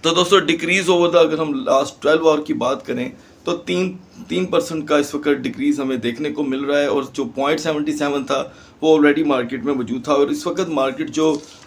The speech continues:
आ चुकी है वो है थर्टी एट थाउजेंड नाइन फ़ाइव सिक्स पे।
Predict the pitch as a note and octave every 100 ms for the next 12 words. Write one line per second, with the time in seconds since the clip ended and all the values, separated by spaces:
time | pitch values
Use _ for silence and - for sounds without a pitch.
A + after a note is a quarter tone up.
0 | - C#3 E3 E3+ E3+ D#3 D#3+ C#3+ D#3 D#3+
1 | D#3 D3+ - C3+ - D#3 D#3 D3+ C#3+ D#3
2 | C3+ C#3+ D#3 D3+ D3+ D3+ A#2 C3+ - -
3 | - C3